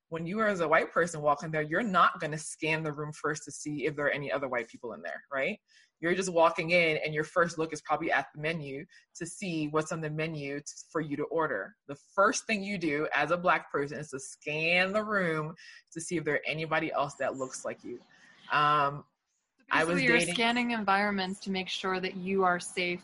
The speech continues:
Speaker 2: and welcome. Like, so
Speaker 1: Right.
Speaker 2: you're, you're telling me that every room or space you walk into, the first thing you're doing is asking, "Am I welcome here? Am I safe here?"
Speaker 1: Right, exactly.
Speaker 2: Okay,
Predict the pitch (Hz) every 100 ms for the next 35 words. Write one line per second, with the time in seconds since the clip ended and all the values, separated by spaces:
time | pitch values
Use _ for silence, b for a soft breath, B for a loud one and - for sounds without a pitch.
0 | - 180 180 185 185 165 - - - 196
1 | 196 - - 202 196 208 202 202 233 226
2 | - 214 202 196 185 180 175 196 202 202
3 | 214 214 208 196 196 190 185 - 180 190
4 | 180 175 170 175 175 180 175 175 170 202
5 | 190 180 190 185 180 175 175 170 170 165
6 | 170 - 180 180 180 - 175 175 - 185
7 | 190 180 175 180 185 175 170 160 190 -
8 | - - - - 220 - - 160 131 -
9 | _ 139 151 196 - 180 196